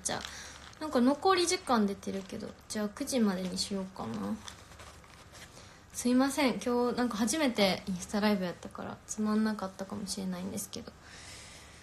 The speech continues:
あの、見てくださってありがとうございます。えー、これから、まあ、またインスタライブもできたらいいなと思いますし、あとはなんかYouTubeも、あの、自分のチャンネルがスタートするので、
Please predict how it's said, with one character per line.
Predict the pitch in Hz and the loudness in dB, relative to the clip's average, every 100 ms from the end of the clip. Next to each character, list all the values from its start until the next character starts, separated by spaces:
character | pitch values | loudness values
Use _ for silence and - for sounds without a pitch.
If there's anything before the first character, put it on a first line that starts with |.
| - - - | -20 -20 -10
あ | 202 | -2
の、 | 190 | 2
見 | 196 208 | 2 2
て | 214 | 0
く | 208 | 0
だ | 208 | 0
さ | 202 214 | 2 -2
っ | 202 - - 196 | -2 -8 -4 -4
て | 196 - 202 | -4 -4 0
あ | - | 8
り | 277 302 294 | 12 12 12
が | 277 | 10
と | 262 | 12
う | |
ご | 247 | 12
ざ | 240 240 | 12 10
い | |
ま | 220 226 | 12 10
す。 | 240 - - - - | 6 0 -10 -20 -8
え | 208 202 196 196 196 190 | -2 -2 0 -2 -2 -2
ー、 | |
こ | 220 | -2
れ | 233 | -2
か | 233 240 | 2 6
ら、 | 254 240 190 - - - - - - - - 226 | 10 10 8 0 -14 -18 -20 -20 -20 -20 -6 2
ま | 208 | 4
あ、 | 196 | 4
ま | 202 | 0
た | 202 | 0
イ | 196 202 | 0 0
ン | |
ス | 202 | 0
タ | 202 | 2
ラ | 208 | 4
イ | |
ブ | 208 | 4
も | 196 196 | 2 0
で | 208 | 0
き | - | 0
た | 202 | 0
ら | 196 | 2
い | |
い | 202 | 4
な | 277 | 4
と | 294 220 | 4 4
思 | 208 | 6
い | 202 | 6
ま | 202 214 | 4 4
す | 214 - | 2 0
し、 | 214 202 | 2 2
あ | 185 | 0
と | 202 | 0
は | 233 | 2
な | 214 | 2
ん | 208 | 2
か | |
YouTube | 220 311 320 349 262 214 | 4 4 4 2 4 4
も、 | 202 208 202 185 - - - - - | 4 6 4 2 -6 -18 -20 -12 -4
あ | |
の、 | 202 | -2
自 | 190 202 | 0 0
分 | 202 202 | 2 4
の | 208 | 2
チ | 214 | 4
ャ | |
ン | 208 | 4
ネ | 208 | 4
ル | 202 | 4
が | 196 202 208 | 2 2 0
ス | |
タ | - 214 | -2 -4
ー | |
ト | 208 | -2
す | - 196 | -4 -2
る | 190 | 0
の | 185 175 | -2 -2
で、 | 214 208 | 0 0